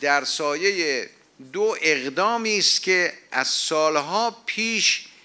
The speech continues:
این دولت اون رو دنبال کرده، یعنی تحول سلامت،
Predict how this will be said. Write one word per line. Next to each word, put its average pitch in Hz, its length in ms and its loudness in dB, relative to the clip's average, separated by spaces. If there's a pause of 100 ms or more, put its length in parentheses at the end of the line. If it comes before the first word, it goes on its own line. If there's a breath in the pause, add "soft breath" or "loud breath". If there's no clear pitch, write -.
(140 loud breath)
این 208 260 -2
دولت 175 560 2
اون 185 200 -6
رو 185 100 0
دنبال 151 520 -2
کرده، 101 480 -6 (240 soft breath)
یعنی 135 300 0
تحول 156 540 2
سلامت، 175 640 2